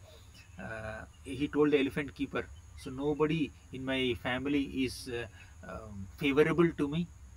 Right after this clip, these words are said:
so I have lot of hopes on you, you only have to protect me." So please keep your elephant Kuvalayapida and then kill Krishna before he, even he comes to this wrestling arena. So when, uh, Mahamatra heard all the story from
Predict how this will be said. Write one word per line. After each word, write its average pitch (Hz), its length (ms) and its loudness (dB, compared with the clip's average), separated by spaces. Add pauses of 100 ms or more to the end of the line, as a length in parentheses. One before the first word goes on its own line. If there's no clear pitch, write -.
so - 160 -4
I - 40 0
have 135 140 2
lot 131 180 4
of - 80 0
hopes - 360 -4
on 139 160 -2
you, 147 180 -4 (140)
you 135 120 -4
only 147 160 -4
have 131 200 0
to 143 80 -6
protect - 380 -8
me." 147 180 -8 (240)
So - 120 -10
please 156 280 -6
keep - 260 -6
your 143 140 4
elephant 139 440 -4
Kuvalayapida 135 760 -2 (340)
and 123 240 -8
then 127 380 -6 (1300)
kill 190 160 8
Krishna 156 460 -2 (100)
before 131 260 0
he, 147 80 6
even 135 380 0
he 123 180 -8
comes 147 380 -4
to 151 80 -4
this 123 180 -4
wrestling 120 400 -4
arena. 113 300 -2 (640)
So - 140 -4
when, 175 320 2
uh, 156 220 0 (320)
Mahamatra 151 880 4
heard 156 340 4
all 139 160 4
the 139 80 0
story 139 360 -2
from 123 500 -6